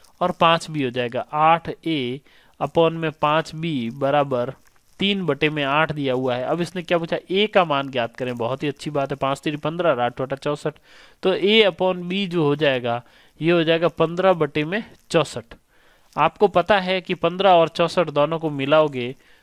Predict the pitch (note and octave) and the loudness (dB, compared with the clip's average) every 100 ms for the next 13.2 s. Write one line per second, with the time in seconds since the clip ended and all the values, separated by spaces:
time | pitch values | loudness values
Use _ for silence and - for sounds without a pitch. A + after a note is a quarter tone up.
0 | _ D#3 D3 E3+ F#3 C#3+ C3+ A#2+ A#2 - | _ -8 -8 -4 0 0 0 -4 -6 -16
1 | - B2+ B2+ C3+ - _ _ _ _ _ | -14 -10 -8 -10 -12 _ _ _ _ _
2 | _ _ _ _ _ _ _ - _ D3+ | _ _ _ _ _ _ _ -20 _ -10
3 | C#3+ D3+ D3 D3+ D3 D3 C#3 - - D3+ | -4 -2 -2 -4 -6 -2 -2 -4 -6 -4
4 | E3+ E3+ D3 E3 D#3+ D#3 D#3+ G3 E3 C#3+ | -4 -4 -6 -4 -6 -2 -2 -2 -2 -2
5 | D3+ D3 E3+ F#3+ - - _ _ F3+ G3 | -4 -4 -6 -6 -18 -20 _ _ -4 0
6 | A3+ A#3 F3+ F3 E3+ - F#3+ A3+ A3+ G3 | 0 0 2 2 0 -2 -2 -2 0 -2
7 | F#3+ D#3+ E3+ - G#3 C#3 A#2+ C#3+ D3 D3+ | 0 0 -2 -4 -6 -6 -4 -6 -4 -6
8 | D#3 D3+ E3+ F#3 F3+ C#3+ E3 G3 F3+ B2+ | -6 -6 -8 -4 0 2 2 0 -4 -4
9 | C3+ C#3 B2 C3 C3 C3+ A#2+ A#2+ A#2+ G#2+ | -4 -2 -4 -2 -2 -2 -2 -8 -6 -8
10 | G2 _ _ _ _ _ - F#3+ D#3 C#3+ | -14 _ _ _ _ _ -2 -2 -2 -2
11 | C#3 F3 - _ - D#3+ D#3 A#2 G#2 B2+ | 2 2 0 _ -2 2 2 -2 -8 -10
12 | A#2+ - D3 D#3+ D#3+ B2+ A#2+ C3 C3 C3+ | -10 -6 0 0 -2 -12 -14 -14 -12 -12
13 | C#3 D3 | -12 -12